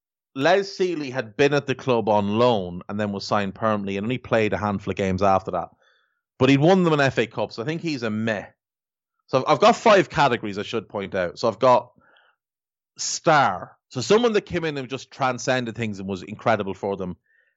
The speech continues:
Hit. Someone that was very good for a prolonged period of time.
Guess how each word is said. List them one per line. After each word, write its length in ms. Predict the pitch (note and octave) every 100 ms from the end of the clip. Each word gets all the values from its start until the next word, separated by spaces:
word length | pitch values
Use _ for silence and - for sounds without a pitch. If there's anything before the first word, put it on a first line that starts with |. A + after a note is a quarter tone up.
| _ -
Hit. 480 | F3+ F#3+ - - _ _ _ _ _
Someone 300 | - E3 D#3
that 80 | C#3
was 180 | C3 G2+
very 320 | A2 C#3+ C#3
good 320 | A2+ B2+ A2
for 320 | - A2+ G#2+ -
a 40 |
prolonged 440 | - B2 B2+ B2 A2+
period 240 | A2+ G2
of 120 | F#2
time. 440 | - G#2+ G#2 G2